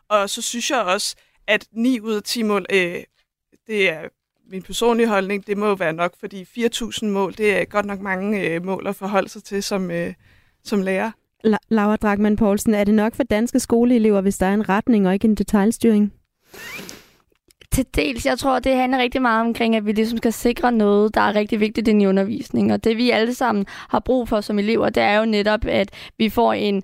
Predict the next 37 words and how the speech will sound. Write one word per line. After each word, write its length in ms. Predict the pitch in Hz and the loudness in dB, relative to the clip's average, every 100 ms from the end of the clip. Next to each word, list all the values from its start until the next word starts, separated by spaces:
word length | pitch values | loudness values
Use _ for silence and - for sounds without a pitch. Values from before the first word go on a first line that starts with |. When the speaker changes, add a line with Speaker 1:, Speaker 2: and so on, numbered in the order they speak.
| - _ - | -8 _ 0
Speaker 3:
øh, 180 | 208 | 0
god 260 | 196 254 233 | 0 -2 0
og 100 | 220 | 0
motiverende 520 | 214 196 208 233 214 | 0 -2 0 0 2
undervisning, 720 | 202 214 220 214 214 - 202 | 0 0 -2 -6 -6 -2 -2
der 60 | 202 | -2
er 40 | |
praksisfaglig, 840 | - - 240 285 262 240 214 202 196 | -2 -2 -2 -4 -6 -2 0 0 0
hvor 160 | 202 | -2
der 80 | 202 | -2
er 40 | |
bevægelse, 640 | 208 202 233 254 226 214 220 | -2 0 0 0 -2 -2 -2
og 80 | 202 | 0
hvor 140 | 220 | 0
det 100 | 214 | 2
er, 100 | 196 | 2
vi 120 | 226 | 2
alle 240 | 202 202 220 | 2 2 -2
sammen 300 | - 220 202 | -2 -2 -2
har 320 | - - 220 | -8 -4 -2
nogle 120 | 214 | 0
grundlæggende 420 | 202 208 208 214 | 0 -2 -2 -2
færdigheder. 680 | 208 202 202 208 208 196 190 - - - - | -2 0 2 2 0 0 -2 -6 -18 -6 -2
Øhm, 360 | 214 208 202 | 0 0 -2
og 120 | 202 | -2
jeg 140 | 214 214 | -2 -2
synes, 140 | 220 | -4
det 100 | 233 | -2
er 40 | 214 | -2
rigtig 200 | 214 226 | -2 -4
vigtigt, 260 | 254 285 | -4 -2
at 20 | |
der 60 | 240 | -2
også 140 | 208 | -2
er 20 | 226 | -2
plads 360 | 247 233 - | -2 -2 -4
til, 260 | - 226 | -4 -2